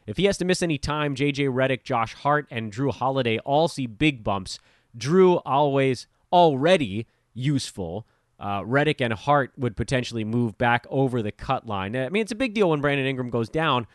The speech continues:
'cause he's the team leader in shot attempts. So if he's off the floor, that gets redistributed. Zion, twenty-one points in twenty-five minutes,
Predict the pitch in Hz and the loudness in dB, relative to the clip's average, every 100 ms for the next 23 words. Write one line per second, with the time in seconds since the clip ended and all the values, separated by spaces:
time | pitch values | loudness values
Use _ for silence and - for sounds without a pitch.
0 | _ _ 135 139 143 135 - 147 127 131 | _ _ -8 -6 -6 -6 -4 -4 -2 -2
1 | 127 113 104 - 175 233 139 - 85 82 | -2 -4 -6 2 2 4 0 -4 -12 -12
2 | - - _ _ - 123 147 139 127 120 | -14 -14 _ _ -6 -4 -4 -2 0 -2
3 | - - 196 202 190 139 135 120 110 120 | -4 -4 2 4 2 0 -2 -4 -4 -4
4 | 110 104 - 131 120 120 107 _ _ _ | -4 -8 -2 0 2 0 -2 _ _ _
5 | _ 113 156 185 196 190 175 185 185 180 | _ 0 2 2 2 -2 -2 0 2 2
6 | 156 165 180 175 143 135 151 156 - 143 | 0 0 0 0 -6 -4 -2 -4 -2 0
7 | 131 113 160 190 185 - | 0 -2 0 2 0 -4